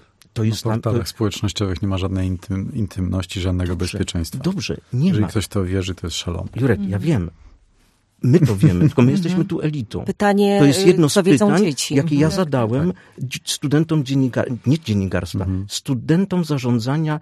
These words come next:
Speaker 1: nowymi mediami, informacją w nowych
Speaker 3: Mhm.
Speaker 1: mediach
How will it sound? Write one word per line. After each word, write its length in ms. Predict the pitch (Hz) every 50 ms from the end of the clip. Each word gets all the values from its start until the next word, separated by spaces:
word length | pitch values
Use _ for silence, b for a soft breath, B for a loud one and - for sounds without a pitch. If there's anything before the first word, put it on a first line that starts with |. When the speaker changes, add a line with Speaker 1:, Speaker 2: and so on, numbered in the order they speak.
| b b b b
Speaker 1:
nowymi 720 | - - 131 131 127 127 120 117 135 143 147 147 143 139 - -
mediami, 680 | 131 127 135 123 123 131 123 107 90 85 80 80 80 - _ -
informacją 540 | - 110 - 131 127 143 143 - - 131 117
w 60 | 120
nowych 220 | 123 120 113 123
Speaker 3:
Mhm. 220 | 202 196 113 107 104
Speaker 1:
mediach 260 | 90 95 113 135 143